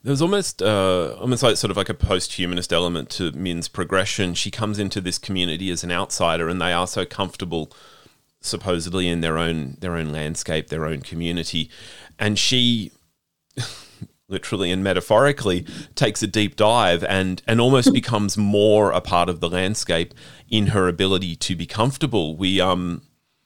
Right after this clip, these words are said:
another character we worried we would overlook, Ewan, incredibly comfortable within the landscape, but he exists in his boat and he, he traverses the islands,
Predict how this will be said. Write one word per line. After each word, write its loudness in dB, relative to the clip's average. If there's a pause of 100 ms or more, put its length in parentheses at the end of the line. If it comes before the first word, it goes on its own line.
(200)
another 4
character 0
we 0
worried 4
we 0
would 0
overlook, 0
Ewan, 2
incredibly -2
comfortable -4
within -2
the -2
landscape, 0 (360)
but 0
he 2
exists -2
in 0
his -2
boat 0
and -4
he, -4
he -6
traverses -2
the -2
islands, 2